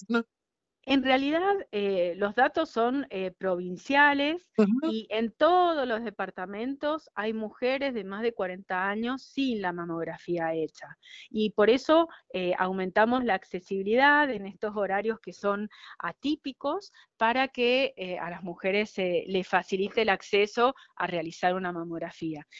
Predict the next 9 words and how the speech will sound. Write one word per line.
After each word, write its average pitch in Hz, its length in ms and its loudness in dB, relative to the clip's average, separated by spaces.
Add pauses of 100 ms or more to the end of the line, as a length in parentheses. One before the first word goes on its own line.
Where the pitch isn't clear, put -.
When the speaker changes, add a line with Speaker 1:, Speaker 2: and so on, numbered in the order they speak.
(140)
Speaker 1:
Entonces, 202 400 0
por 208 240 6
eso, 277 400 4 (240)
eh, 175 680 0
es 196 220 -4
la, 185 640 -2 (460)
la 190 160 -4
estrategia 202 760 -2
diferente, 247 1040 0